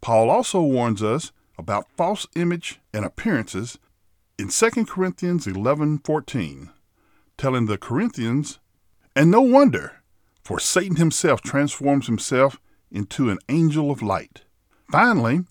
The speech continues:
the undecided have been blinded by Satan, as taught in Second Corinthians four, verses three and four.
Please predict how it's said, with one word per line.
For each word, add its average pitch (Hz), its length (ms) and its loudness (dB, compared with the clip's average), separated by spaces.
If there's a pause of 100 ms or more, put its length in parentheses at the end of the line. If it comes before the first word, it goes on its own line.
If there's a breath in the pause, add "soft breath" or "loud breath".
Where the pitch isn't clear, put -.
the 98 140 -2
undecided 127 580 2
have 123 160 -2
been 113 180 0
blinded 139 520 0
by 92 140 -2
Satan, 107 500 -6 (320)
as 127 160 -4
taught 156 300 0
in 123 120 0
Second 135 360 -4
Corinthians 143 520 -2
four, 160 500 0 (380 soft breath)
verses 104 360 -4
three 220 240 0
and 104 140 0
four. 71 360 -4